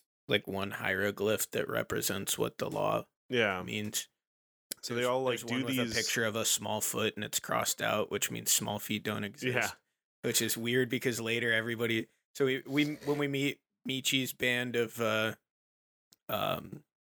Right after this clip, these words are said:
Speaker 1: like, conspiracy theory, uh, Yetis.
Speaker 2: One of which is
Speaker 1: Um,
Speaker 2: LeBron James.
Speaker 1: one's LeBron James. <laughs> Yeah, LeBron James is Gwangi. Um,
Speaker 2: <laughs>
Speaker 1: <laughs> uh, one of 'em points out,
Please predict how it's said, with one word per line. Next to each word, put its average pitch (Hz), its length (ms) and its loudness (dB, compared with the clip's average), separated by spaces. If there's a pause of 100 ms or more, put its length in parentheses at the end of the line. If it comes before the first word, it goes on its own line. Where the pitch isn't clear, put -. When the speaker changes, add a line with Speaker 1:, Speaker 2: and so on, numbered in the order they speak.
(520)
Speaker 1:
like, - 140 -4
conspiracy 110 720 0
theory, 120 520 0 (280)
uh, 117 240 0 (360)
Yetis. 123 640 0
Speaker 2:
One 113 180 2
of 117 100 0
which 120 180 -2
is 107 140 -2
Speaker 1:
Um, 107 120 0
Speaker 2:
LeBron 101 300 2
James. 92 200 -4
Speaker 1:
one's 135 220 2
LeBron 135 420 0
James. 131 540 0
<laughs> - 0 -
Yeah, 117 180 4
LeBron 127 420 0
James 131 320 2
is 120 120 -2
Gwangi. 113 640 -2 (520)
Um, 120 180 4
Speaker 2:
<laughs> 170 460 0 (1000)
Speaker 1:
<laughs> 139 580 2 (460)
uh, 127 220 0
one 139 160 2
of 160 80 0
'em 160 120 0
points 143 280 -2
out, 139 260 4